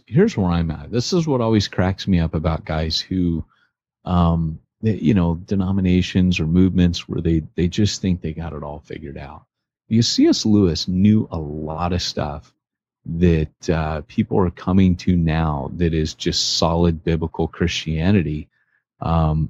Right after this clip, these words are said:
but y-, you'll find, uh, the more you study systematic theology, if you go through, like, a systematic theology, you'll find, like, the church in the past, because of its history, has been really big on certain subjects, like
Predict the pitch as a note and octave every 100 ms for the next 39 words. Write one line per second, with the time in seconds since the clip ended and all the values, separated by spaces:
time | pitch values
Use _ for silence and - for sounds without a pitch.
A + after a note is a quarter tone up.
0 | - F#2+ - A2+ A#2+ B2 A#2+ - C3+ F3
1 | F#3+ F3 - _ _ _ _ _ _ -
2 | - - - - B2 A#2 C#3 A3 G#3 -
3 | D3 C3+ - - - A2 F#2+ F2+ - F2
4 | D2+ D2 - - G3 D#4+ B3 F3 A#2+ F2
5 | E2+ D#2+ - A#2 - F2 E2+ D2+ D#2 D2+
6 | D#2 - G#2+ - C3 B2+ G2 E2+ - _
7 | _ _ _ _ _ _ _ _ G2 G#2
8 | G#2+ - D3+ F3 F3+ E3 - G2 E2+ -
9 | F#2+ - G2+ G2 F2+ - - D#3+ - F2+
10 | D#2 D2 F2+ - F2+ E2+ F#2 A#2 C3 F#2
11 | E2 F2+ D#2+ D2+ D2+ - F#2 E2+ - D#2
12 | D2+ D2+ - E2 D#2